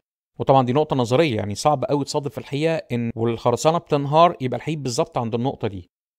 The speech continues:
لكن عمومًا عند النقطة دي استريس الحديد بكام؟ بالإف ييلد. وسترين الحديد بالظبط بالإبسلون ييلد. فاكرين قلنا اللي هو استرين الحديد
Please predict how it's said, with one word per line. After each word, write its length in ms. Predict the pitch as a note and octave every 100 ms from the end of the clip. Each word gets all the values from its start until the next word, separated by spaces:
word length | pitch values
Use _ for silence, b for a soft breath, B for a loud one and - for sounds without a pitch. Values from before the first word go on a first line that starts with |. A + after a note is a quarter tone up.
| _
لكن 240 | C3 C3+ C3
عمومًا 360 | F3+ G3+ F#3+
عند 160 | C#3 B2
النقطة 340 | B2 D3+ -
دي 200 | A2 G#2 -
استريس 380 | - C3+ D#3+ C#3
الحديد 360 | - C3+ C#3+
بكام؟ 400 | C3+ C#3 C3 C#3
بالإف 380 | A2+ - C#3 -
ييلد. 240 | D#3 F#3 - _ _ _
وسترين 500 | A#2 B2+ - F3 A3+
الحديد 400 | G#3 - E3+ F3+
بالظبط 400 | E3 D#3+ G3+ -
بالإبسلون 600 | C#3+ - C#3 - - A#2+
ييلد. 220 | A#2 G2+
فاكرين 280 | - A2 C3
قلنا 140 | C3+ A#2+
اللي 120 | A2
هو 140 | C3+
استرين 360 | C3 B2+ C#3 D3+
الحديد 420 | D#3 C3+ D3+